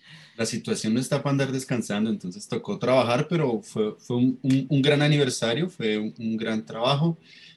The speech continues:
De aquí un enorme, eh, saludo y un abrazo a cada uno de, de nuestros invitados especiales en, en esta fecha importante para nosotros, ¿cierto? Y, y de paso a toda la gente que,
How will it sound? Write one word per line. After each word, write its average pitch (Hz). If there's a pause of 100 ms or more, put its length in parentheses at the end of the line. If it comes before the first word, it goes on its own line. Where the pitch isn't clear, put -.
(120)
De 113
aquí 110
un 120
enorme, 127 (200)
eh, 107
saludo 110
y 123
un 120
abrazo 120
a 113
cada 110
uno 110
de, 113
de 95
nuestros 98
invitados 95
especiales 95 (380)
en, 104
en 104
esta 101
fecha 123
importante 95
para 101
nosotros, 104
¿cierto? 110
Y, 107
y 98
de 90
paso 87
a -
toda 113
la 113
gente 101
que, 104